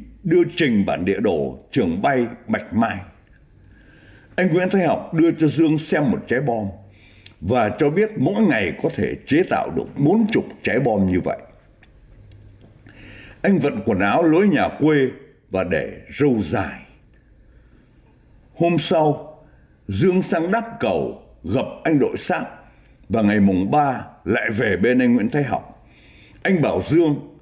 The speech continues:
định phương lược đánh trường bay Bạch Mai để lát nữa trình toàn quốc hội nghị xét. Hội nghị ấy sẽ gồm có ủy viên của các tỉnh đưa trình phương lược tiến công về từng tỉnh một.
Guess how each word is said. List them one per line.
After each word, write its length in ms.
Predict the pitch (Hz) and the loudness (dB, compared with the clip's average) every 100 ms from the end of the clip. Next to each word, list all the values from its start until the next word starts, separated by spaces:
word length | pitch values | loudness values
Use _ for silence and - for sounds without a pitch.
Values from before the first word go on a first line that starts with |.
| _ | _
định 280 | - 180 - | -4 -2 -2
phương 320 | - 226 214 147 | -4 0 2 2
lược 360 | 104 - - | 0 -2 -6
đánh 300 | 139 139 247 302 | -4 0 2 0
trường 240 | 160 98 87 | -2 -2 0
bay 240 | 117 110 107 | 0 0 -4
Bạch 220 | - 95 - | -6 -6 -2
Mai 260 | 98 98 - - _ _ _ - - - - | -4 -4 -8 -20 _ _ _ -20 -20 -20 -8
để 180 | - - | -4 0
lát 240 | 90 147 | 0 0
nữa 200 | 139 117 110 - | 2 2 0 -2
trình 360 | 156 127 87 67 - - - | 0 2 0 -4 -12 -12 -2
toàn 360 | 143 123 113 - | 0 0 -2 -4
quốc 200 | 190 240 - - | 0 0 -2 -12
hội 220 | 78 - 196 | -4 -2 2
nghị 200 | 202 208 - - _ - | 2 2 -8 -20 _ -16
xét. 300 | - 185 165 - - - _ - _ - - - - - - | -4 -2 -4 -8 -20 -20 _ -20 _ -20 -20 -20 -20 -20 -4
Hội 200 | 131 156 | -2 2
nghị 180 | 160 170 | 2 2
ấy 280 | 151 208 262 | 2 0 -2
sẽ 160 | - 208 | -4 -2
gồm 340 | 160 127 101 - | 2 2 0 -2
có 240 | 110 151 190 - _ _ | -2 -2 -6 -14 _ _
ủy 160 | - 127 | 0 2
viên 360 | 110 190 190 175 | 2 2 0 0
của 120 | 98 - | -2 -2
các 120 | 214 - | -4 -4
tỉnh 380 | - 208 135 - - _ | -4 -4 -6 -14 -20 _
đưa 220 | 190 202 175 - | 0 2 2 0
trình 280 | 127 85 73 | -2 -2 -2
phương 260 | 185 160 | 0 2
lược 140 | 131 101 - - | 2 0 -4 -2
tiến 180 | 170 | -2
công 380 | 196 156 127 101 | 0 0 -2 -4
về 160 | 101 92 - | -2 -2 -2
từng 260 | 143 92 71 | -2 -2 -4
tỉnh 160 | 98 - | -6 -4
một. 200 | 69 - | -6 -6